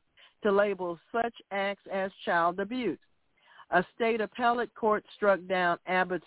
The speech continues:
directive instructing the Texas Department of Family and Protective Services to conduct a prompt and thorough investigation into any reported instances of these abusive procedures. The Attorney General's office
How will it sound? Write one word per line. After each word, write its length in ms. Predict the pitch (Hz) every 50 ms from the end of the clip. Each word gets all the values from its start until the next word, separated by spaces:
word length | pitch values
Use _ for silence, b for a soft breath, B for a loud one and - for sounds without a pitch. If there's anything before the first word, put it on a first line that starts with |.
| _ -
directive 640 | 160 156 151 165 185 196 202 - _ 220 208 214
instructing 680 | 208 180 156 151 - _ - 190 190 - _ 190 180 175
the 100 | 165 160
Texas 480 | - - 208 190 190 - _ 185 175 165 _
Department 560 | - 160 - - 180 180 185 - 190 185 175 - _ _ _ _ _ _
of 140 | 226 226 - _
Family 480 | 208 202 190 185 190 185 180 185 180
and 120 | 165 160 -
Protective 540 | 180 160 - - 196 185 - _ 170 156 151 -
Services 540 | - 196 196 196 202 202 - _ 214 208 202 - _
to 80 | 190
conduct 500 | - - 180 160 147 165 165 165 - _
a 60 | 160
prompt 420 | 139 - - 202 202 202 208 202 - _ _ _ _ _ _
and 200 | - 170 165 160
thorough 360 | - 214 202 202 202 196 185
investigation 840 | 175 175 170 185 175 180 - _ 175 170 185 180 190 - - 208 190 185
into 280 | 165 160 160 - - -
any 220 | 180 196 202 208
reported 580 | 196 185 175 160 156 _ - 185 185 175 165 151 - -
instances 720 | 185 196 214 - _ - 214 208 196 - - 185 190 214 - b b b b b -
of 120 | 170 170
these 240 | 170 202 202 208 196
abusive 580 | 202 190 180 180 190 180 190 - - 190 180 -
procedures. 640 | - 202 202 - - 254 254 226 185 151 151 143 143 -
The 120 | 170 165
Attorney 420 | 165 160 - 208 190 190 180 170
General's 480 | 165 - 190 185 185 185 180 180 175 165
office 400 | - 190 180 190 190 - 214 233